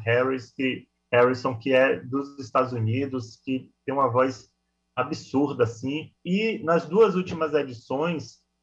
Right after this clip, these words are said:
é, Ronnie Scott, que é o idealizador do, do festival e o curador,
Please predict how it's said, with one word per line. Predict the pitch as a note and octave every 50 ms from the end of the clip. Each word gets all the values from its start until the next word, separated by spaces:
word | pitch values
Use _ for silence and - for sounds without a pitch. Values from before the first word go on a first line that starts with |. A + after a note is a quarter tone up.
| _ _ -
é, | A2 A2+ A#2 A#2 A#2+ A#2 A2+
Ronnie | A2 A2+ B2+ C3+ C#3 C3+
Scott, | B2+ - - B2 A#2+ B2 C3+ - - - -
que |
é | A#2
o | A2 A2
idealizador | A2+ A2 A#2 A2+ A2+ A2 G#2+ A2 A2+ G#2+ G#2+ A2 A2 A2+
do, | A2 A2 G#2+ G#2 G2 F#2+ - - _ _ _ _ _ _ _ _ _ _ _ _ _ -
do | G#2+ G2+ -
festival | - B2 A#2 A2 C3+ A2 A2 A2+ A#2 A#2
e | A#2+ A2
o | A2 A2
curador, | A#2+ A2+ A2+ G#2+ G#2+ A2+ A#2+ C3+ D3 D3 -